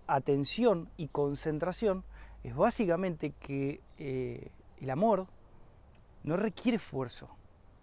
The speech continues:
la atención no requiere esfuerzo, la compasión no requiere esfuerzo. Entonces un estado pleno de atención, un estado pleno de observación, un estado pleno de meditación, un estado pleno de amor,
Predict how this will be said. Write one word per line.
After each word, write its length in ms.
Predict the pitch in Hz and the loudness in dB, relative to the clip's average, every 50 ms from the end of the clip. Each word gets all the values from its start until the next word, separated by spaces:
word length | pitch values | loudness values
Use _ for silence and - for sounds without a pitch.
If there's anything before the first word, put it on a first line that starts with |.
| - - - - - - - | -20 -20 -20 -20 -20 -14 -2
la 200 | - 151 156 165 | 2 6 6 6
atención 640 | 160 - 170 170 175 - - 226 233 214 180 175 180 | 6 6 0 0 0 0 0 4 4 4 6 6 4
no 80 | 202 | 4
requiere 420 | 214 202 196 170 147 - 175 185 165 | 4 4 2 0 -2 0 0 0 0
esfuerzo, 540 | - - - 131 131 123 - - - 117 - - - - - - - - - - | 0 -4 -6 -6 -6 -6 -8 -14 -16 -16 -16 -16 -20 -20 -20 -20 -20 -20 -20 -8
la 200 | - 147 156 165 | 0 2 2 2
compasión 800 | 156 - - 180 175 175 - 170 165 - - - 226 226 190 180 180 | 2 4 2 2 2 4 0 0 0 0 -2 0 2 2 2 4 2
no 80 | 202 | 0
requiere 400 | 208 208 208 185 - - 185 190 | 2 0 -2 -2 -2 -2 0 0
esfuerzo. 500 | 180 151 - - 135 131 123 - - - - - - - - - - - - - - - - - - - - - - - - - - - - - - - - - - | 0 -2 -4 -6 -4 -4 -4 -6 -12 -14 -16 -16 -20 -20 -20 -20 -20 -20 -20 -20 -20 -20 -20 -20 -20 -20 -20 -20 -20 -20 -20 -20 -20 -20 -20 -20 -20 -20 -20 -18 -8
Entonces 300 | - 147 180 214 226 196 | 0 2 2 4 4 2
un 100 | 202 220 | 0 0
estado 380 | 202 170 - - 190 190 190 185 | 0 -2 0 2 4 4 4 4
pleno 320 | 160 - 175 180 185 190 | 2 2 2 4 4 4
de 80 | 175 156 | 4 4
atención, 520 | 147 135 143 139 135 - - 170 160 156 | 4 4 2 0 0 0 0 0 2 2
un 60 | 165 | 0
estado 300 | 165 147 - - 180 170 | -4 -6 -2 0 0 0
pleno 240 | 151 147 160 170 170 | 2 0 -2 0 2
de 60 | 160 | 2
observación, 640 | 143 135 - - 139 131 131 127 - - 156 151 143 | 0 0 -2 -6 -2 -2 -2 -2 -2 -2 0 0 0
un 80 | 160 175 | 0 -2
estado 240 | 160 - 202 202 180 | 0 4 4 4 4
pleno 320 | 151 - 175 180 190 180 | 4 0 0 0 2 2
de 100 | 165 160 | 2 2
meditación, 720 | 151 151 151 147 143 - 143 139 - - 180 170 151 151 | 2 2 0 0 0 -2 -4 -4 -4 -2 0 2 2 2
un 60 | 180 | 0
estado 260 | 190 - - 214 202 | -4 -2 0 0 0
pleno 260 | 170 165 185 202 196 175 | 2 0 0 2 2 4
de 100 | 151 147 | 6 6
amor, 400 | 143 160 190 208 190 160 175 | 6 6 6 4 4 4 2